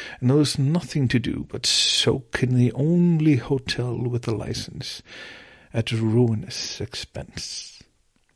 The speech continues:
Iceland wasn't always a hub of tourism, but there were still many visitors through the years.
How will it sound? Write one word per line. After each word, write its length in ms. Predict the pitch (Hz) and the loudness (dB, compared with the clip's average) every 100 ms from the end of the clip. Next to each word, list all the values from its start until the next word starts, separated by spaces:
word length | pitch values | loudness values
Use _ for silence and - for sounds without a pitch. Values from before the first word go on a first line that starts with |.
| _ 147 | _ 4
Iceland 440 | 165 - 143 131 | 4 4 2 4
wasn't 340 | 135 127 135 | 4 6 6
always 460 | 135 139 120 110 - | 6 6 4 0 -2
a 120 | 120 | -2
hub 180 | 127 117 | -2 -2
of 140 | 120 - | -6 -6
tourism, 560 | - 127 110 - 151 - - - - - - | 0 0 0 -2 -4 -4 -20 -20 -20 -18 -12
but 160 | 120 | -10
there 220 | - 139 131 | 0 2 2
were 260 | 131 139 | 4 2
still 300 | - - 131 | 2 0 2
many 340 | 131 143 170 143 | 4 2 2 2
visitors 680 | 131 - 123 135 - - | 0 -2 -2 -2 -2 -8
through 260 | - 123 117 | -6 -4 -2
the 100 | 120 | 0
years. 640 | 156 139 - - - - | 0 -2 -6 -10 -12 -14